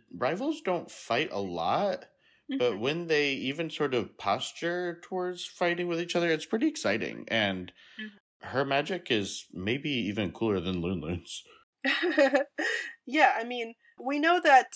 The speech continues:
Speaker 2: she can also use the flower key 'cause there's an early episode where she does, uh, steal it for herself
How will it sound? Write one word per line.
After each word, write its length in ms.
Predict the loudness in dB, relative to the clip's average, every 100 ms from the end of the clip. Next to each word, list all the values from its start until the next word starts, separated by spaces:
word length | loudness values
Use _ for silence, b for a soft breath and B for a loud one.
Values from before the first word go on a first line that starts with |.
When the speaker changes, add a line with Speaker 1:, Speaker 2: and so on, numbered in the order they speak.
| -8
Speaker 2:
she 240 | -4 -2
can 140 | 0 0
also 260 | 0 -2
use 360 | -4 -4 -4 -2
the 80 | -2
flower 320 | 2 2 2
key 220 | 0 -4 -6
'cause 140 | -2
there's 240 | 0 0
an 160 | -2 0
early 300 | 2 2 0
episode 420 | -2 0 2 2
where 100 | 0
she 120 | -2
does, 340 | 0 0 -2 -6
uh, 160 | -6 -4
steal 340 | -4 0 2
it 120 | 2 -2
for 80 |
herself 520 | -6 2 4 4 0